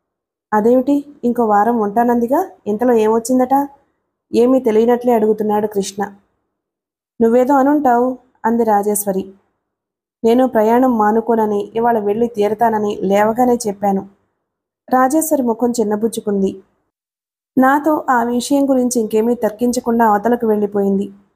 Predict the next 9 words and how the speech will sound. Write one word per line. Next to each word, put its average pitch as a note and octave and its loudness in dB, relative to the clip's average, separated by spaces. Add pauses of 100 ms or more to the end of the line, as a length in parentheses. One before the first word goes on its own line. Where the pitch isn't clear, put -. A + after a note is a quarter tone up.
(360)
నేను C#4 2
వెళ్ళిపోతాను C#4 2
అనడానికి B3 0
వాళ్ళ G#3 0
అన్నయ్య A3+ 0
కారణమై B3 0
ఉంటాడు A#3 0
అనే A3+ 0
అనుమానం G#3+ -2